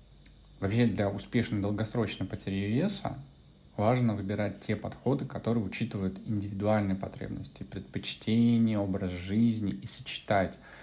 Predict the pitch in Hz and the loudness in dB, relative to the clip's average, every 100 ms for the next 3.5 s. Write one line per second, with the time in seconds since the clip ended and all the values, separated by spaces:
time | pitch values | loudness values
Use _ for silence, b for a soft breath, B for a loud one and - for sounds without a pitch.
0 | B B B - 95 95 101 - 127 101 | B B B -6 -4 0 0 2 2 0
1 | 95 - - - - 98 - 101 92 107 | -2 -12 -20 -8 -6 -6 -4 0 2 2
2 | 139 104 92 90 101 120 117 104 - 90 | 2 0 0 0 0 2 0 -2 -4 -4
3 | 90 - - - 98 | -2 -4 -6 -6 -6